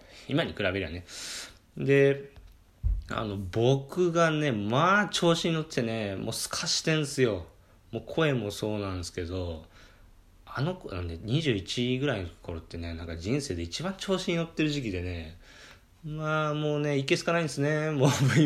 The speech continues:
自分で聞いててもね、何を言ってんだこいつはって感じなんですけど。で、なんか、あ、俺こんなに若々しかったんだって、まあ、古賀くんも含めね、他のメンバーもそうなんですけど。で、まあ、それがね、そのクッキングペーパーキャンプが、だからいわばその、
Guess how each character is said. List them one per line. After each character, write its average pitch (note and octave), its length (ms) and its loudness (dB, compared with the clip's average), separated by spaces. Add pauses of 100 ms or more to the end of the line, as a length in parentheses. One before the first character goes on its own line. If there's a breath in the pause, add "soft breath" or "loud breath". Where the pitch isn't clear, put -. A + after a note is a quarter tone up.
自 C3 180 2
分 D3+ 160 4
で D3 100 2
聞 D3+ 60 -2
い D3 40 -2
て D3 100 -6
て A2+ 80 -4
も F#2+ 60 -2
ね、 G#2+ 300 -4 (420 loud breath)
何 A#2+ 240 2
を - 20 0
言 A3+ 120 0
っ - 20 -
て F3 120 0
ん D3 40 4
だ C3 80 4
こ A#2 100 8
い A2 40 0
つ A2 80 -2
は G#2+ 60 2
っ G2+ 60 -4
て - 60 -16
感 F#2+ 160 -2
じ F#2 80 -4
な G2 80 -2
ん F#2+ 40 -2
で F2 60 -6
す - 80 -14
け E2+ 60 -8
ど。 D#2+ 280 -12 (800 loud breath)
で、 F#2 320 -4 (320)
な G#2+ 80 -2
ん F#2+ 60 -4
か、 - 100 -8
あ、 - 320 -12
俺 - 120 -20
こ - 160 -6
ん E3+ 180 0
な G3+ 140 0
に G#3 100 2
若 F#3 260 2
々 F#3 240 2
し - 100 -2
か G#2+ 120 2
っ - 80 -12
た F#2+ 120 0
ん F#2 80 -2
だ E2 160 -2
っ D#2+ 40 -10
て、 - 80 -10
ま G2+ 100 -2
あ、 - 20 -12
古 A2+ 120 0
賀 G#2 100 2
く A2 80 -4
ん A2 40 -2
も G#2 80 -2
含 G2+ 160 -4
め - 60 -6
ね、 B2 160 -6
他 B2+ 200 4
の B2 80 2
メ B2+ 100 2
ン A#2 60 0
バ F2+ 80 -2
ー E2 40 -2
も D#2+ 60 -6
そ G2+ 80 -4
う G#2 40 -2
な F#2 60 -2
ん E2 60 -4
で D2+ 40 -10
す - 60 -14
け F#2 80 -8
ど。 F2 160 -8 (840 loud breath)
で、 A#2 80 0
ま B2+ 200 0
あ、 F#2 40 -6
そ E3+ 160 2
れ G#3 60 4
が G#3+ 100 2
ね、 G3 120 4 (120)
そ A2+ 100 -4
の A2 60 0
ク C3 140 -2
ッ C3+ 60 -8
キ F#3+ 120 -2
ン - 20 -4
グ F#3 80 0
ペ F#3 140 4
ー F#3 60 -4
パ F#3 80 0
ー E3+ 60 -2
キ F3 100 -2
ャ E3 40 0
ン D3 80 -4
プ A#2 100 -4
が、 F2 120 -2
だ F2+ 80 -2
か F2 60 -4
ら F2+ 60 0
い G#2 60 0
わ C#3+ 100 6
ば F2 200 -2
そ - 120 -10
の、 D#2+ 580 -8